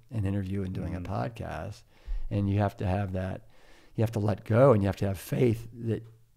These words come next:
Speaker 1: that you're gonna be present.
Speaker 2: Yeah.
Speaker 1: And, and so much, and, and there's a real art in listening, right?
Speaker 2: Yeah.
Speaker 1: And not just
Speaker 2: Well, think about this. Have you ever been at a dinner party and been in a conversation with someone and, and, like,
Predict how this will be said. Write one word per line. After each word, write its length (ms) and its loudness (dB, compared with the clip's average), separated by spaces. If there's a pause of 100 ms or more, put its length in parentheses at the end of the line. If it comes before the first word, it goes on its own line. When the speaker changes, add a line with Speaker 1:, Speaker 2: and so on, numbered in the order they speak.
(800)
Speaker 1:
that 140 -2
you're 260 8
gonna 200 4
be 140 4
present. 720 0
Speaker 2:
Yeah. 260 -6 (100)
Speaker 1:
And, 240 4
and 160 4
so 200 0
much, 260 0
and, 140 -2 (160)
and 100 2
there's 140 4
a 40 4
real 280 2
art 260 4
in 200 2
listening, 560 -2 (420)
right? 420 -2
Speaker 2:
Yeah. 280 -10 (100)
Speaker 1:
And 160 2
not 180 4
just 260 0 (160)
Speaker 2:
Well, 460 4 (120)
think 200 0
about 260 2
this. 380 -6 (1200)
Have 160 2
you 100 2
ever 100 4
been 200 0
at 120 0
a 60 2
dinner 320 -2
party 600 0
and 260 -2
been 160 0
in 100 0
a 60 -4
conversation 640 -4
with 140 -2
someone 500 -2
and, 460 -4 (440)
and, 240 0
like, 260 0